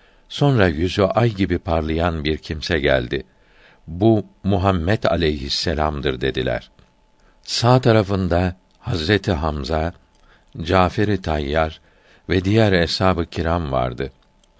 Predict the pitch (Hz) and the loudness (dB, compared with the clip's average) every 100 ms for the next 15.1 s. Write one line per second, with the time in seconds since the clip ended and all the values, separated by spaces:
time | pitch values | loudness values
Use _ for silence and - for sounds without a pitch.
0 | _ _ _ - 101 95 95 87 - 95 | _ _ _ 0 2 4 4 2 -2 -2
1 | 87 85 - _ _ _ _ - 98 87 | 0 -4 -8 _ _ _ _ 0 2 2
2 | 82 98 107 101 92 - 101 98 98 85 | 0 0 0 0 0 0 -2 0 -2 0
3 | 82 - 90 82 80 - - 65 65 64 | -2 -2 -4 -2 -4 -6 -8 -6 -6 -8
4 | - _ _ _ _ - - 98 92 117 | -18 _ _ _ _ -20 -4 -2 2 2
5 | 123 113 95 98 92 80 95 98 - _ | 2 2 2 0 0 2 2 2 -4 _
6 | _ - 87 78 78 90 107 98 95 82 | _ -4 -2 0 0 0 0 -2 -2 -2
7 | - 87 85 90 92 _ _ _ _ - | -2 -2 0 0 -2 _ _ _ _ -10
8 | - 110 107 107 127 95 95 92 92 92 | -4 0 2 2 2 2 2 2 2 0
9 | 85 87 87 87 87 92 92 95 _ _ | 0 0 0 0 0 2 2 0 _ _
10 | _ _ _ _ _ _ - - 123 123 | _ _ _ _ _ _ -6 0 2 2
11 | 104 78 85 87 104 90 78 87 82 80 | 0 0 -2 -2 -2 -2 0 0 0 -4
12 | 73 82 76 - - 80 69 98 85 - | -4 -2 -2 -6 -6 -8 -6 -6 -6 -6
13 | 73 - _ _ _ - - 98 120 113 | -10 -10 _ _ _ -20 -8 0 2 2
14 | - - 76 69 - 71 62 65 67 60 | -2 -4 -6 -4 -6 -4 -6 -4 -2 -4